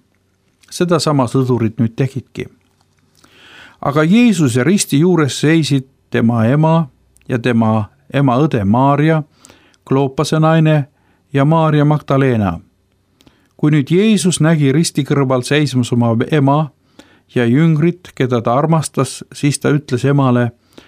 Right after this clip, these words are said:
"Naine, vaata, see on su poeg." Seejärel ütles ta oma jüngrile: "Vaata, see on su ema." Ja sel samal tunnil võttis jünger ta enda juurde.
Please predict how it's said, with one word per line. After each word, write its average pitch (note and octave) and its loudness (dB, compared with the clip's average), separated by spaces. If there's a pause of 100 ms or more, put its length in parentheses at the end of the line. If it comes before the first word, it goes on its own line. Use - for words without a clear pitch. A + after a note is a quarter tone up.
(220)
"Naine, D#3 2 (600)
vaata, F3 -2
see D#3+ 2 (440)
on D3 0
su C#3 0
poeg." B2+ -4 (1160)
Seejärel E3+ 0
ütles - -6
ta D#3+ -2
oma D3 2
jüngrile: C3+ 0 (520)
"Vaata, D3 -2 (340)
see - -4
on D3+ 0
su E3 -2
ema." C#3+ -2 (800)
Ja A2 -4
sel F3+ 0
samal E3 -2
tunnil D#3 0
võttis C#3 -4
jünger C3 0
ta A#2+ -2
enda A2+ 0
juurde. G#2 -4